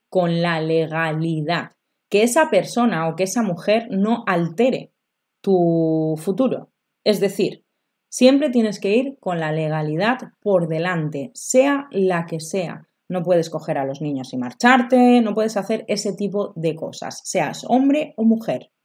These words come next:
no se hace eso. Esa persona te va a dejar en paz un tiempo, posiblemente vuelva, repita, intente lo que sea, intente volver contigo, intente molestarte, ahí te hablan de un regreso del tipo que sea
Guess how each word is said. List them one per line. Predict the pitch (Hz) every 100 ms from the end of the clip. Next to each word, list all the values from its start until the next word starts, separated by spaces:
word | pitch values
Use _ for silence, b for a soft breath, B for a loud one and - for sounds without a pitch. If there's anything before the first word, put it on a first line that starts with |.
| -
no | 185 214 233
se | - 165
hace | 151 151 127
eso. | - - _ _ b b b b b b b _ _ _ _ _ _ _ _ -
Esa | 240 294 262
persona | 247 269 277 311 294
te | 226
va | 226
a |
dejar | 226 220 214
en | 202
paz | 190 190
un | 170
tiempo, | 165 175 202 285 440 - _ _ -
posiblemente | 190 240 226 214 208 202
vuelva, | 180 180 180 190 247
repita, | 208 180 196 185 233 240
intente | 220 214 196 254 254 190 156 -
lo | 185 185 170
que | 160
sea, | 160 175 226 240
intente | 190 180 202 170
volver | 156 151 151
contigo, | 151 156 220 240 240 233 -
intente | 190 175 190 185 175
molestarte, | 160 147 147 - 214 214 214 214 220
ahí | 185 190 180
te | 175
hablan | 165 170 185
de | 233
un | 240
regreso | 175 165 170 185 262 254
del | 175 170
tipo | 208 175 156 156
que | 156
sea | 151 170 170 196 240